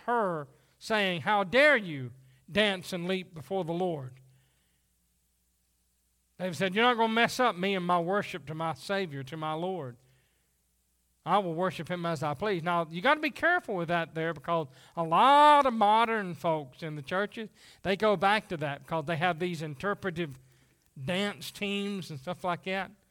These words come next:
inside of the churches, and that's where they go to. 'Cause I'll tell you right now, there is no recorded instance in the New Testament of any church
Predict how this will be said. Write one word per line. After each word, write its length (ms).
inside 400
of 80
the 80
churches, 500
and 180
that's 240
where 100
they 120
go 200
to. 220
'Cause 160
I'll 100
tell 160
you 180
right 200
now, 240
there 240
is 100
no 260
recorded 520
instance 480
in 220
the 80
New 180
Testament 600
of 200
any 240
church 560